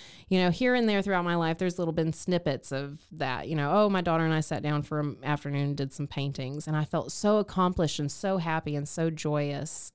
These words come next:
um, in those moments. Um, but they are so short-lived. You gotta clean it up and the dogs are running around in the living room. And then you got the mess that you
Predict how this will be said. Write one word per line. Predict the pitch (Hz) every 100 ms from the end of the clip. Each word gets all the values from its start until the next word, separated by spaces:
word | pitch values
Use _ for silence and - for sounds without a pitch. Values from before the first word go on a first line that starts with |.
| -
um, | 143 139 139
in | 143 147
those | 139 143 139
moments. | 139 135 139 139 131 143 - 156
Um, | 135 135
but | 139 -
they | 139
are | 139
so | - 135
short-lived. | - 147 - 139 131 165 165
You | 147
gotta | 131
clean | - 165 156
it | 156
up | 147 131
and | 143
the | 135
dogs | 147 160 151
are | 151
running | 151 147
around | 147 147 147
in |
the | 143
living | 147 143
room. | 143 139 143
And | 143
then | 147 147
you | 147
got | 147
the | 147
mess | 147 147 143
that | 151 95
you | 151